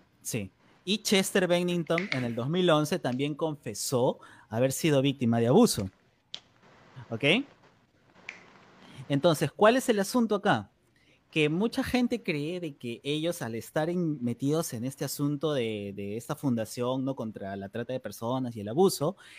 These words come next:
ellos estaban a punto de desenmascarar a un grupo de, a una red de trata de personas y de abuso.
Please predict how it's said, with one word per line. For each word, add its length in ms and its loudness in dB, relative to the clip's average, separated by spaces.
ellos 300 -4
estaban 500 -4
a 120 -6
punto 400 -4
de 260 2
desenmascarar 1120 0
a 340 -2
un 180 0
grupo 300 4
de, 280 6
a 140 2
una 240 2
red 220 2
de 100 2
trata 300 2
de 120 4
personas 760 0
y 80 -10
de 60 -8
abuso. 440 0